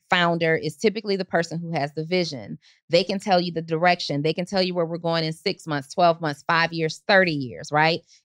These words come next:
And all they want to do is operate in their genius. They want to create. They want to develop.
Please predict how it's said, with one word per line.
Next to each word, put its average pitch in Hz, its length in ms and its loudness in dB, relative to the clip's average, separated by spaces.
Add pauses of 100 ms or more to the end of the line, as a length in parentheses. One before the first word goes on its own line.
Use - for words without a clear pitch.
And 160 200 0
all 185 220 6
they 214 140 2
want 190 300 -2
to 170 100 -8
do 170 240 0
is 156 160 -6
operate 160 420 2
in 156 100 -2
their 151 140 -2
genius. 143 440 -4
They 160 120 2
want 170 300 -2
to 175 80 -6
create. 180 560 0
They 151 80 0
want 151 240 -4
to 170 80 -12
develop. 175 500 0